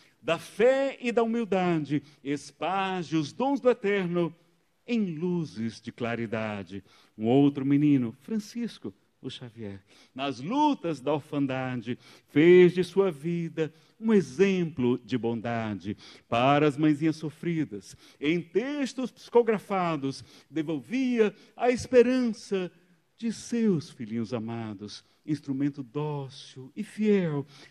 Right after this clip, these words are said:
nas mãos de seus instrutores, traz-nos em centenas de livros as lições de seus mentores.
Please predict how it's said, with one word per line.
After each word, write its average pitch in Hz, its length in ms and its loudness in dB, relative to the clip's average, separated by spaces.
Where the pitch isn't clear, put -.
nas 175 300 -4
mãos 269 420 0
de 208 120 -10
seus 185 340 0
instrutores, 160 960 -6
traz-nos 139 800 0
em 147 80 -2
centenas 220 560 -4
de 208 80 -4
livros 165 640 -4
as 175 220 -12
lições 123 800 -4
de 107 140 -6
seus 110 320 -2
mentores. 104 800 0